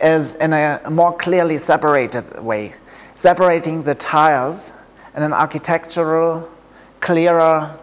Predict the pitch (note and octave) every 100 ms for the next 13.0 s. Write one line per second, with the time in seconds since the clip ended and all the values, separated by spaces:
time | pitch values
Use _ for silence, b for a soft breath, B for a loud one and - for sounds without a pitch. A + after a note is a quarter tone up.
0 | - - D3 D3 - G2+ - - - B
1 | B D3 D#3+ F3 F3 E3+ - - F3 E3+
2 | E3 D#3+ - F3 E3 E3+ G3 F#3+ C#3 C3
3 | B2 A#2+ A2+ B2 G#2+ F#2+ G2+ B B -
4 | D#3+ F3 - - D#3+ D#3+ - G3+ F#3+ -
5 | C#3+ C3+ F3+ D#3+ D3 E3+ F3+ F3+ G3 G3+
6 | D#3 D3 C#3 D3+ F#3+ F#3 F3 D3 C#3 D#3+
7 | G#3+ - B B B F3 F3+ F#3 F#3 F3+
8 | F3+ F#3 F#3 - - - - _ _ _
9 | - _ _ - - - E3 D3+ E3+ E3+
10 | D3+ D#3+ F3 D3+ F#3 - - - B B
11 | B C3+ C#3+ D3 - - - D#3+ D3 D3+
12 | B2 C3 C3+ C3 C3+ C3 G#2+ F2+ C#2